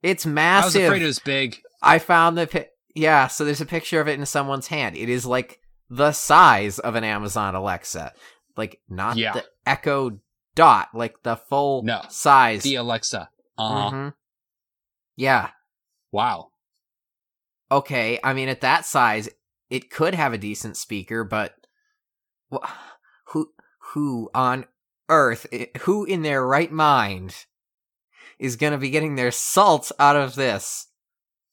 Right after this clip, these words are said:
Speaker 2: I don't know. <laughs>
Speaker 1: Dispenses salt with a shake slash pinch of your smartphone screen,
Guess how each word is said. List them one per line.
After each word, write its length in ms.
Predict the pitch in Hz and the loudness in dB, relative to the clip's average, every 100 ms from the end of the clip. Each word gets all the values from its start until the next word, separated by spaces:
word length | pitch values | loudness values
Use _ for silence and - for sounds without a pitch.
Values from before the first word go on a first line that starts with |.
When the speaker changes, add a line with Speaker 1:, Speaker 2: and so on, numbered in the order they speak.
| _ - | _ -4
Speaker 2:
I 180 | 190 | -2
don't 300 | 226 240 220 | 0 0 -2
know. 680 | 165 160 202 202 131 98 85 - _ _ _ _ | -2 -2 0 0 0 -4 -8 -16 _ _ _ _
<laughs> 320 | - - - _ - _ 311 294 _ _ _ | -12 -10 -14 _ -20 _ -20 -20 _ _ _
Speaker 1:
Dispenses 640 | - - - 170 - 175 165 | -10 -10 -8 -10 -8 -8 -6
salt 600 | - - 151 143 131 - | -6 0 4 4 2 -4
with 200 | 123 - | -8 -6
a 140 | 120 113 | -4 -4
shake 600 | - - 143 151 - - | -6 -4 -2 -2 -4 -12
slash 480 | - - 131 120 - | -12 -4 -4 -4 -8
pinch 440 | - 143 131 - | -6 -6 -6 -8
of 160 | - 110 | -10 -8
your 120 | 110 | -6
smartphone 760 | - - 117 139 - 143 117 98 | -8 -6 -2 -2 -4 -6 -6 -8
screen, 580 | - - 98 82 82 | -12 -10 -8 -10 -14